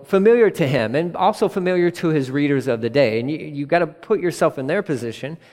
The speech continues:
you know, as you're watching Roman soldiers walking around, or maybe, um, some generals riding on horses that have been,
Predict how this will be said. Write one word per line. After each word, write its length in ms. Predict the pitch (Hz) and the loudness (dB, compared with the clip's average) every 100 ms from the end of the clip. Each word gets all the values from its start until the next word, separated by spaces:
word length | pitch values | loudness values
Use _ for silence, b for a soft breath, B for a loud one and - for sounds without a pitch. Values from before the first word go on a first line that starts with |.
| b | b
you 80 | 143 | -2
know, 140 | 131 | 0
as 100 | 131 | 2
you're 120 | 147 | 0
watching 500 | 151 147 147 135 127 | 4 2 2 -6 -6
Roman 360 | 127 139 143 131 | -2 -2 -2 -4
soldiers 580 | - 156 196 196 131 113 | -2 2 2 2 -2 0
walking 400 | 120 117 117 117 | 2 2 0 -6
around, 520 | 113 110 107 143 160 | -2 -2 0 -2 0
or 240 | 123 113 B B B | 0 -2 B B B
maybe, 340 | 135 139 139 127 | -2 2 4 4
um, 200 | 120 120 | 2 -2
some 240 | 139 131 | -6 -6
generals 520 | 123 156 175 131 117 | -2 0 2 2 2
riding 300 | 127 131 135 | 0 0 0
on 120 | 120 | -4
horses 460 | 117 165 175 165 127 | -4 -4 -4 -4 -2
that 120 | 123 | -2
have 160 | 123 117 | -2 -2
been, 240 | 123 117 | -4 -4